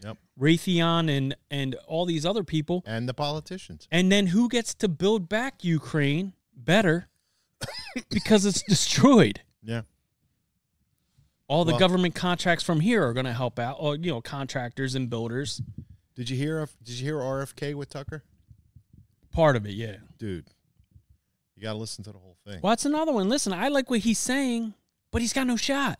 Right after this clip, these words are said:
Speaker 2: <laughs> I'm not saying
Speaker 1: Well,
Speaker 2: I'll
Speaker 1: I know
Speaker 2: vote
Speaker 1: he's
Speaker 2: for him
Speaker 1: gonna,
Speaker 2: be-, I,
Speaker 1: well,
Speaker 2: 'cause
Speaker 1: forget about the shot. I mean, he's eye-opening.
Speaker 2: Well, I think that's what
Speaker 1: He's
Speaker 2: I know,
Speaker 1: going back and telling the truth.
Speaker 2: I think that's why he's doing it. Like, he's running under pre-, presidential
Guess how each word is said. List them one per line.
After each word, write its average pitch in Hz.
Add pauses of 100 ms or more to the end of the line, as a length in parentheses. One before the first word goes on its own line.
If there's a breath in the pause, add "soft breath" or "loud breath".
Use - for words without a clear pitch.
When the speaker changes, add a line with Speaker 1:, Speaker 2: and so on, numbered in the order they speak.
(160)
Speaker 2:
<laughs> -
I'm 220
not 277
saying 214
Speaker 1:
Well, 160
Speaker 2:
I'll 147
Speaker 1:
I 147
know 220
Speaker 2:
vote 220
Speaker 1:
he's 160
Speaker 2:
for 151
him 156
Speaker 1:
gonna, 131
Speaker 2:
be-, - (360 soft breath)
I, 208
Speaker 1:
well, 160
Speaker 2:
'cause 202
Speaker 1:
forget 247
about 190
the 127
shot. 113 (160)
I 120
mean, 131
he's 123 (120)
eye-opening. 113 (500)
Speaker 2:
Well, 170
I 180
think 214
that's 170
what 156
Speaker 1:
He's 151
Speaker 2:
I -
know, 160
Speaker 1:
going 139
back 143
and 101
telling 127
the 87
truth. 135
Speaker 2:
I 139
think 156
that's 131
why 123
he's 104
doing 113
it. - (140)
Like, 113
he's 143
running 143
under 123
pre-, - (120)
presidential 135